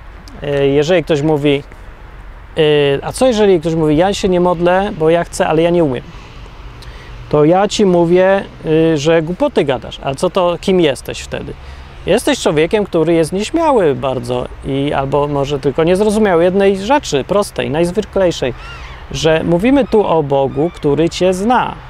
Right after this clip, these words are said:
Co byś nie powiedział, to i tak go nie z czym nie zszokujesz. Niczym go nie urazisz. Bo jak co powiesz, to już pewnie jest to, co ty pomyślałeś dawno. Więc jakbyś go miał zszokować tym, co powiesz, to już znaczy, że już go dawno zszokowałeś, bo już to dalej w tobie było.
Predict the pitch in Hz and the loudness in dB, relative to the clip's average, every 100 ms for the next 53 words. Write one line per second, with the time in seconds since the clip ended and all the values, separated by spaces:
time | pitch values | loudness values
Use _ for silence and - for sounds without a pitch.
0 | - - - - - - - - - - | -20 -20 -18 -18 -18 -18 -20 -18 -16 -14
1 | - - 196 233 208 - 185 170 185 160 | -6 -2 2 2 0 2 2 2 2 2
2 | 147 139 160 202 - 185 185 202 - - | 2 2 0 0 0 0 2 0 -2 -6
3 | 180 233 254 202 180 180 240 220 220 196 | -2 -2 0 0 0 4 2 2 0 2
4 | 202 202 - 190 - 139 123 135 - - | 2 0 -2 -2 0 -2 -2 -6 -10 -12
5 | - - - - - - - 262 294 262 | -14 -16 -16 -16 -16 -16 -2 0 2 2
6 | 220 214 208 196 185 156 131 123 127 120 | 2 4 4 4 4 2 0 -4 -10 -12
7 | - - - - - - - - 214 262 | -14 -14 -16 -18 -16 -16 -18 -4 2 2
8 | 202 208 - 208 202 196 202 185 - 196 | 2 0 0 2 2 2 2 0 2 0
9 | 190 180 - 175 175 156 151 160 139 - | 2 2 2 0 0 -2 0 0 0 -2
10 | 127 127 123 127 120 117 120 - - - | -4 -4 -4 -6 -6 -8 -10 -16 -16 -18
11 | - 156 180 196 190 196 196 175 - 170 | -6 0 2 2 2 2 2 0 -2 0
12 | 190 170 175 - 170 175 147 165 165 - | 0 0 -2 -2 -6 -2 -2 2 0 2
13 | 165 160 156 170 165 170 185 185 226 190 | 2 0 0 -2 0 2 2 2 2 2
14 | - 165 160 143 165 160 170 165 180 151 | 0 0 0 0 0 2 0 0 -2 0
15 | 170 165 160 - 170 156 156 151 123 | 2 2 0 0 0 0 2 0 0